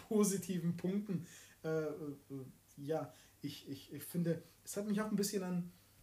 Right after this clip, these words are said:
ich glaube, Jack Nicholson macht das generell sehr gerne, dass er den Wahnsinnigen spielt. <laughs> Ich, äh, erinnere, äh, ich erinnere mich an, äh,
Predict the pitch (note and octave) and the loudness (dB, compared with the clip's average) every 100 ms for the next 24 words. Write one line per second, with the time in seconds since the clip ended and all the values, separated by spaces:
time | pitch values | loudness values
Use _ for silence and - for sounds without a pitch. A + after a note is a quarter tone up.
0 | - - - - B3 B3+ A#3+ A#3+ G#3 B3+ | -20 -12 -8 10 10 12 8 6 4 2
1 | G3 E3+ - C#3+ - E3 D#3 B2+ D#3+ D#3+ | 2 0 0 -4 -2 -2 -2 -2 -2 0
2 | C#3+ G#2+ F2+ F#2+ F#2 - - - E3 F3+ | -2 -4 -6 -8 -10 -14 -20 -6 0 2
3 | E3+ D#3 F3 D#3+ D3+ C#3+ - D#3+ - - | 2 2 2 0 -2 -6 -6 -6 -6 -8
4 | - - - D#3+ - G#3+ - G3+ G#3 - | -14 -20 -8 -6 0 0 2 0 0 -4
5 | - - - G#3+ - - - - - E3+ | -10 -6 -2 -2 -2 -8 -14 -12 2 6
6 | E3+ E3 - D3+ D#3 E3+ G3+ A3+ A#3 G3 | 6 2 -4 -8 2 2 4 0 -2 0
7 | F3 F3 E3+ - E3+ G3+ G#3 G3+ G3 F3+ | 2 2 -2 -2 0 2 4 2 2 0
8 | F3 - - - _ - _ - _ | 0 -4 -16 -20 _ -20 _ -20 _